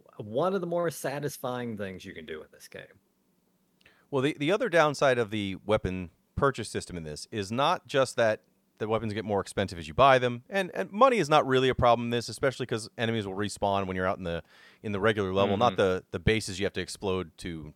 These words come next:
Speaker 2: to finish the level, but the regular enemies will show up, and you can farm them for money, I guess, if that was a concern. But you're really not gonna run into an issue,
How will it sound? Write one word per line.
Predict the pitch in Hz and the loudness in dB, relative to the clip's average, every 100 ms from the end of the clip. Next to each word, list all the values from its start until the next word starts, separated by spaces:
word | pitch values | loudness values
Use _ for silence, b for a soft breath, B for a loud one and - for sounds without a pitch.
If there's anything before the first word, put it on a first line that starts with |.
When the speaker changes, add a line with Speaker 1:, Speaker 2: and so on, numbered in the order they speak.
| - | -16
Speaker 2:
to | 82 | -6
finish | - 214 147 | 2 2 2
the | 117 | -2
level, | 92 87 | -2 -2
but | 85 87 _ b b b b | 0 -2 _ b b b b
the | 156 | 2
regular | 151 139 123 | 2 4 4
enemies | 113 110 101 | 2 0 -4
will | |
show | - 104 | 0 2
up, | 95 110 | 2 0
and | |
you | 127 | -4
can | 123 107 | -4 -2
farm | 107 92 | 0 0
them | 92 | -2
for | 92 | -4
money, | 87 87 | -4 -2
I | 85 | -2
guess, | 87 82 | -4 -4
if | - | -6
that | 87 | -6
was | 80 | -6
a | |
concern. | - - 95 85 | -14 -8 -6 -4
But | 104 | -4
you're | 165 156 | 0 2
really | 196 185 | 4 6
not | 139 | 4
gonna | 131 113 | 4 2
run | 113 | 2
into | 107 95 | 2 -2
an | 87 | -2
issue, | 87 - 78 | -4 -4 -12